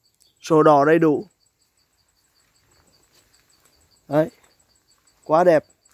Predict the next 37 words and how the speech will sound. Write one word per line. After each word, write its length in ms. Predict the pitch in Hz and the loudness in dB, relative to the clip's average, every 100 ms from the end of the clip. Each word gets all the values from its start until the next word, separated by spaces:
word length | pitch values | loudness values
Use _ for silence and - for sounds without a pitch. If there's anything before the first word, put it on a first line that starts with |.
| _ _ _ _ _ _ - | _ _ _ _ _ _ -4
Chủ 100 | 151 | 0
nhà 240 | 175 180 | 2 2
đang 180 | 190 196 | 0 2
vay 180 | 208 214 | 2 2
ngân 140 | 214 | 0
hàng 200 | 202 185 | -2 0
là 60 | 180 | 0
một 180 | 165 | 0
trăm 160 | 190 190 | -2 -2
rưỡi 220 | 170 143 | 0 0
nha 80 | 180 | 0
bà 80 | 196 | -2
con. 160 | 185 190 _ _ _ _ _ _ _ _ _ _ _ _ _ _ _ _ _ _ _ _ _ _ - - | -2 -6 _ _ _ _ _ _ _ _ _ _ _ _ _ _ _ _ _ _ _ _ _ _ -20 -4
Đấy, 260 | 143 196 - _ _ - | -2 -2 -6 _ _ -4
bán 220 | 143 185 | -2 2
hết 180 | 254 269 | 2 2
tất 100 | 180 | -4
cả 160 | 208 143 | -2 -2
một 180 | 165 190 | -2 -4
héc 120 | 202 | -4
mốt 220 | 202 202 | -2 -2
này 320 | 220 175 147 _ _ _ _ _ _ _ _ _ _ - | -2 -2 -6 _ _ _ _ _ _ _ _ _ _ -8
là 120 | 151 | -4
có 100 | 160 | -2
ba 340 | 180 190 196 185 | 0 2 2 0
trăm 220 | 208 196 | -2 -2
sáu 200 | 190 170 | -4 -4
mươi 160 | 190 202 185 | 0 0 0
triệu 220 | 165 156 | 0 0
thôi. 240 | 190 190 - _ _ _ _ _ _ _ _ _ _ _ _ 156 | -2 -4 -6 _ _ _ _ _ _ _ _ _ _ _ _ -2
Bìa 180 | 160 | 2
đỏ 220 | 156 135 135 | 2 2 2
đầy 140 | 160 | 2
đủ 220 | 160 139 | 2 0
nha 80 | 165 | 0
bà 140 | 185 160 | 0 0
con. 200 | 175 | -2